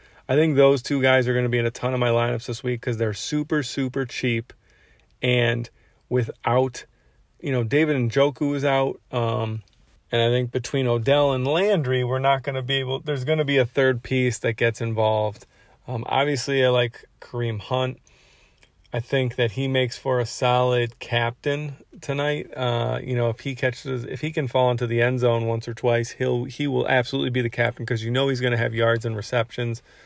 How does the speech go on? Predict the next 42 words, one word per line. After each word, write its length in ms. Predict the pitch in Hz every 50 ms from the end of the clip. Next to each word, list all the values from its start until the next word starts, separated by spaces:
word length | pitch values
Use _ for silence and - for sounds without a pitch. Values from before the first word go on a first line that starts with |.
| - - - - - - _ _ _ _ _ _ _ _ _ _ _ - -
Um, 240 | 143 131 127 123 123
but 120 | 131 131
depending 340 | 135 120 160 190 214 208 185
on 160 | 143 127 120
game 280 | 113 117 117 120 120 117
script, 520 | - - - 117 110 107 - - - - _ _ _ _ _ _ _ -
I, 60 | -
I 200 | - - - 123 127
really 340 | 123 135 151 151 147 143
don't 340 | 131 120 135 127 135 - - -
think 540 | - - - 127 127 123 120 117 - - - _ _ _ _ _ _
that, 460 | - 120 113 117 113 113 113 117 - - _ _ _ -
you 80 | 143 131
know, 80 | 123
maybe 380 | 120 123 135 143 147 143 147 151
A 160 | 143 139 135
J 200 | 123 117 127 117 107
Green. 340 | 110 120 127 135 139 135
I 100 | 131 123
don't 140 | 123 127 147
know 80 | 139 127
if 80 | 120
a 40 | 127
lot 120 | 123 120 120
of 60 | 113
people 180 | 127 120 123
are 40 | 120
gonna 120 | 120 117 113
put 160 | - 123 113
A 100 | 113 113
J 220 | 110 113 107 104
Green 380 | 104 117 123 135 139 143 143 139
into 220 | 139 127 - 131
the 80 | 127 123
captain 400 | - 127 123 120 120 - 131 123
because 280 | 117 - 127 120 110
of 140 | 117 110 -
his 140 | 120 113 113
injury 380 | 120 123 123 120 123 123 120 117
history, 400 | 123 120 120 - 127 123 120 117
you 60 | 113
know, 180 | 113 110 110